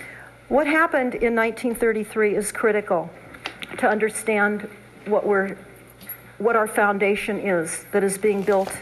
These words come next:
up to why we're here now, all knowing something's very wrong. Um, there was a, a bankruptcy that was concocted right after, um, the Great Depression, when many of our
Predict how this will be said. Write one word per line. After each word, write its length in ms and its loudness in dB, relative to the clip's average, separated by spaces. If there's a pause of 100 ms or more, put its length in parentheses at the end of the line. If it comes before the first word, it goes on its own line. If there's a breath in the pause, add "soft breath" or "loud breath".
(180)
up 280 0 (420 loud breath)
to 140 0
why 320 2
we're 160 0
here 180 0
now, 380 0 (180)
all 160 4
knowing 320 0
something's 480 -6
very 220 0
wrong. 360 -4 (1000 loud breath)
Um, 320 0 (420)
there 200 4
was 200 4
a, 240 0 (100)
a 100 4
bankruptcy 640 2
that 140 0
was 160 0
concocted 840 0 (140)
right 260 2
after, 600 0 (340)
um, 400 0 (180)
the 80 2
Great 260 2
Depression, 600 -4 (640 loud breath)
when 240 2
many 220 2
of 100 0
our 280 0